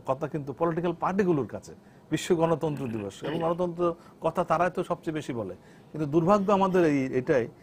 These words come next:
যে আমরা কিন্তু political পার্টিগুলোর মধ্যে সেই গণতন্ত্রের চর্চাটি দেখছি না, যতটা না দেখছি civil society। এবং আবার আজকে আবার প্রতিপাদ্য বিষয়ও করা হয়েছে কিন্তু যে more space for civil society। বাংলাদেশে সেই অর্থে কিন্তু সিভিল সোসাইটির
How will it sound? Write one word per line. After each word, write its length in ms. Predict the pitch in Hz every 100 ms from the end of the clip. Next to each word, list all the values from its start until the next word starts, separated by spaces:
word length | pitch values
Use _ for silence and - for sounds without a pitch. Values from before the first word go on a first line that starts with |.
| - -
যে 60 | 151
আমরা 220 | 170 175
কিন্তু 220 | 185 185
political 420 | 170 165 170 180 170
পার্টিগুলোর 460 | 143 156 196 202
মধ্যে 240 | 185 175 165
সেই 140 | 160
গণতন্ত্রের 520 | 147 143 135 131 135
চর্চাটি 380 | 123 127 139 135
দেখছি 300 | 123 113 -
না, 100 | 117 127 - -
যতটা 340 | 127 135 165 170
না 100 | 165
দেখছি 420 | 151 135 - 131 - - -
civil 440 | - - 190 220
society। 360 | - - 135 135
এবং 140 | 170
আবার 200 | 160 160
আজকে 320 | 156 160 175
আবার 180 | 165 165 160 - -
প্রতিপাদ্য 480 | 165 175 180 165 180
বিষয়ও 380 | 175 170 226
করা 220 | 214 180 165
হয়েছে 300 | 160 156 139
কিন্তু 360 | 135 117 131 - - - -
যে 80 | 139
more 280 | 160 208
space 640 | 190 - - 185 180 - - - - - -
for 120 | 165 -
civil 160 | 160 160
society। 420 | 147 123 107 101 90 - - -
বাংলাদেশে 840 | 127 160 170 170 165 190 156 180 -
সেই 200 | - 156
অর্থে 360 | 151 151 - 175
কিন্তু 300 | 175 156 131
সিভিল 240 | 139 147
সোসাইটির 480 | 143 135 135 127